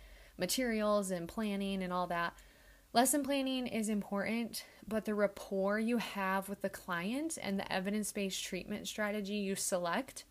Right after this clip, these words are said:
those two things together are far more important than your lesson plan.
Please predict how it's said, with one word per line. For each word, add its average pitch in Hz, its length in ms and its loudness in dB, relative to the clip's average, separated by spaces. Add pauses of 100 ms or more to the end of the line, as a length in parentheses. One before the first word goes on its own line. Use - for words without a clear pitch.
(800)
those 196 380 6
two 226 160 2
things 208 340 0
together 196 600 2
are 202 180 8
far 196 720 4
more 190 240 2
important 185 500 -2
than 175 160 0
your 165 140 -4
lesson 175 280 -2
plan. 196 360 -6